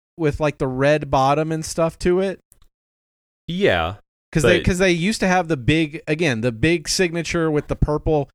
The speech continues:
Speaker 1: transport on it.
Speaker 2: Right.
Speaker 1: You know,
Speaker 2: But not
Speaker 1: in
Speaker 2: to bring
Speaker 1: yellow.
Speaker 2: the buses in line with this, like, colored,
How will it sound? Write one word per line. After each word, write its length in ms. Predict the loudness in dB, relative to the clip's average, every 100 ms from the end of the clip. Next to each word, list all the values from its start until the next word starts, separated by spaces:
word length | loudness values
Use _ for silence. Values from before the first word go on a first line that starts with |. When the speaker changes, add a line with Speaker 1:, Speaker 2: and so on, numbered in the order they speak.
| _ _
Speaker 1:
transport 840 | -8 -2 -2 -2 -8 -6 -2 -2 0
on 240 | -2 0
it. 400 | -2 -4 -8 -16 -6
Speaker 2:
Right. 360 | -2 -2 -4 -10 _ _ _
Speaker 1:
You 100 | -4 0
know, 100 | 2
Speaker 2:
But 60 |
not 160 | 2 2
Speaker 1:
in 40 | 2
Speaker 2:
to 80 | 2
bring 160 | 2
Speaker 1:
yellow. 40 | 2
Speaker 2:
the 60 |
buses 400 | 2 0 0 -2
in 140 | -2 -2
line 280 | -2 -4 -6
with 120 | -6
this, 200 | -10 -10 -18 _ -6
like, 300 | -6 -8 -20 _
colored, 600 | -6 -4 -2 -4 -6 -10